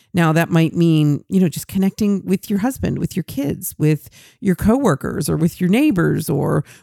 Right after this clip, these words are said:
with other parents at your kids' school that you run into in the pickup and drop-off lines. You know,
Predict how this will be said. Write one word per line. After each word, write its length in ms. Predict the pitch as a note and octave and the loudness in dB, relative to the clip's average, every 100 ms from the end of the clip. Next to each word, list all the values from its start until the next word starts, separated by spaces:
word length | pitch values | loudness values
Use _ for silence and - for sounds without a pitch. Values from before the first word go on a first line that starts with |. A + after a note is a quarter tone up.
| - | -6
with 140 | F3+ | -4
other 200 | G3+ G#3+ | 0 0
parents 440 | - - D4 F#3+ | 2 0 0 -2
at 80 | - | -4
your 100 | - | -4
kids' 280 | E3+ B3 G#3 | -4 -2 -2
school 360 | - F4+ E4+ G3 | -2 0 2 0
that 120 | D#3+ | 0
you 200 | D#3+ E3+ | -2 0
run 200 | E3+ G#3+ | 0 0
into 360 | C4 A#3+ F#3+ F3 | -2 -2 -2 -2
in 140 | D#3+ | -2
the 220 | D#3+ D3+ | -2 0
pickup 300 | - A#3 G#3 | 0 0 0
and 120 | F#3 E3 | -2 0
drop-off 460 | G#3 A#3+ E3 D3 | 0 2 0 0
lines. 460 | F3 D3 C#3+ D#3+ - - _ _ - | -2 -4 -4 -8 -12 -20 _ _ -2
You 120 | A3+ | 0
know, 140 | D#3+ | 0